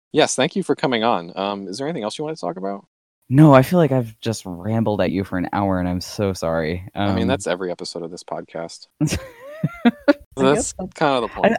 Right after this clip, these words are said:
Speaker 2: I, I have a feeling, like, I know all statistics are made up or whatever, but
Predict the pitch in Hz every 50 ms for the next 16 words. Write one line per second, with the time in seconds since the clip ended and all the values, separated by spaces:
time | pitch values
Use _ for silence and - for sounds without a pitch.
0 | - - 214 269 294 294 349 370 392 311 - - 156 160 175 185 185 180 160 139
1 | 123 87 117 135 151 160 143 95 113 127 135 - - 123 - - 123 117 - 120
2 | 107 - 107 101 98 95 90 90 95 95 - 110 107 107 107 107 110 104 110 104
3 | 92 98 92 -